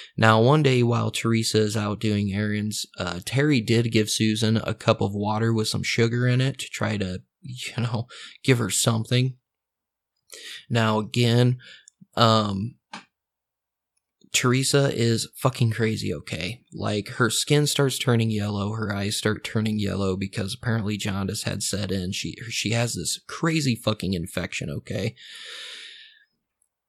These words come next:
Well, Teresa thinks that the reason there's an infection and the reason that she's delirious and all this shit is because there's a demon inside of her.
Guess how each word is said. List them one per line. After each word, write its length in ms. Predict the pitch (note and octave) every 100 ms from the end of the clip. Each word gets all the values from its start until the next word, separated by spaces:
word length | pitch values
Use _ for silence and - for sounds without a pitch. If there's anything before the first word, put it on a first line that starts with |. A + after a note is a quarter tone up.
| -
Well, 520 | A#2 A#2+ A#2 A#2 -
Teresa 520 | - B2+ D3 G3+ C#3
thinks 420 | A#2+ A2+ A2+ A#2 -
that 420 | G#2 A2+ G#2+ G#2+ _ _ _ _ -
the 200 | B2 A#2
reason 560 | A#2 A#2+ C3 A2 A2
there's 260 | G#2+ G#2+ A2
an 80 | G#2+
infection 600 | G#2 - D3 - - F#2
and 140 | F2+
the 80 | F#2+
reason 480 | G2 A2+ A2+ A2+ A2
that 180 | G#2+ G#2+
she's 260 | - G#2+
delirious 720 | G#2+ G2+ G#2+ C#3+ D3+ A2+ G2 -
and 80 |
all 140 | F#2+ F2+
this 160 | F2
shit 380 | - - A#2 D#3
is 220 | - A2+ A#2+
because 400 | A#2+ - D3 C3+
there's 240 | C#3+ C#3
a 80 | C#3
demon 520 | - A#2+ A#2+ A#2 F#2+
inside 520 | F#2 G2+ - G#2 G2+
of 140 | G2+ -
her. 280 | D#2 -